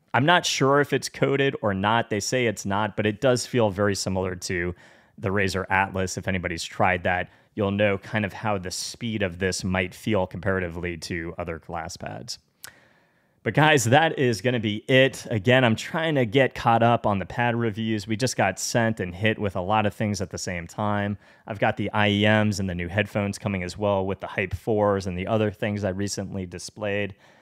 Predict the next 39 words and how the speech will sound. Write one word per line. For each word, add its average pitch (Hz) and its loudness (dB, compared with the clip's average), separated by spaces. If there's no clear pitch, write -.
and 98 -2
the 92 -4
Infinity 95 -4
mice 85 -6
pad. 87 -6
So 95 -4
we 117 -2
will 123 0
get 123 -4
caught 104 0
up 101 2
and 98 -4
some 101 -2
reviews 92 -4
cracking 92 -2
here 87 -6
in 90 -8
no 87 -2
time. 85 -10
So 127 4
I 123 8
wish 151 4
you 151 0
guys 139 6
the 113 -2
best. 139 4
I 117 6
hope 127 4
everybody 123 2
had 117 4
a 98 2
happy 110 2
New 107 2
Year's, 117 2
and 101 -2
hopefully 110 2
everybody 104 0
<laughs> 98 0
has 98 0